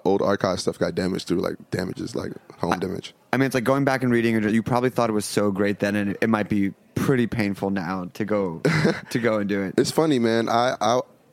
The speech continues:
Speaker 1: my cousin always says to me, like, "Yo, you remember your old raps?" And I'm like, "Yeah." But I remember my cousin telling me, like, he didn't get them then, you know? So I'm sure there'll be some type of, like, gem within that.
Speaker 2: Right. You're like, "There's one line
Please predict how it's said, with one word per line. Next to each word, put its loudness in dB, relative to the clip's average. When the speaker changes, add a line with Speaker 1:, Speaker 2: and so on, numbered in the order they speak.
Speaker 1:
my 4
cousin 2
always 4
says 0
to -2
me, 2
like, -4
"Yo, 2
you 2
remember 2
your 0
old 4
raps?" -2
And -2
I'm 2
like, 0
"Yeah." 2
But 0
I 4
remember 2
my 2
cousin 0
telling 2
me, 2
like, 0
he 2
didn't 0
get 2
them 0
then, -2
you -2
know? 0
So -2
I'm 4
sure 2
there'll 2
be 0
some 0
type 2
of, 0
like, -4
gem 0
within 0
that. -2
Speaker 2:
Right. 2
You're 2
like, 2
"There's 0
one 2
line 2